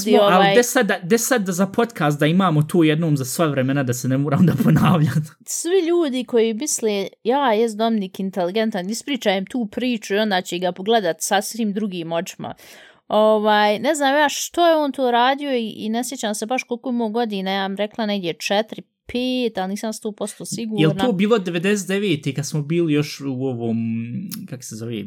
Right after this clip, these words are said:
Speaker 1: Ja, između četiri, pet godina si imao.
Speaker 2: Ne, to ti je devedeset deveta, to ti je tri godine bi imao tad, tri, četiri.
Speaker 1: A ja.
Speaker 2: Prilazna četiri, tri
Speaker 1: Uglavnom,
Speaker 2: godine. Svejedno.
Speaker 1: je bio sam u kuhinji i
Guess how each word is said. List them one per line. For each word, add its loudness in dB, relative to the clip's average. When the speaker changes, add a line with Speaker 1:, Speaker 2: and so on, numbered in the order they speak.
Speaker 1:
Ja, -4
između -8
četiri, -4
pet -6
godina -10
si -16
imao. -16
Speaker 2:
Ne, 0
to -4
ti -8
je -6
devedeset -8
deveta, -4
to -10
ti -12
je -8
tri -2
godine -4
bi -12
imao -8
tad, -20
tri, -6
četiri. -10
Speaker 1:
A -12
ja. -10
Speaker 2:
Prilazna -6
četiri, -16
tri 0
Speaker 1:
Uglavnom, 0
Speaker 2:
godine. 4
Svejedno. 0
Speaker 1:
je 2
bio 2
sam 0
u -2
kuhinji -4
i -2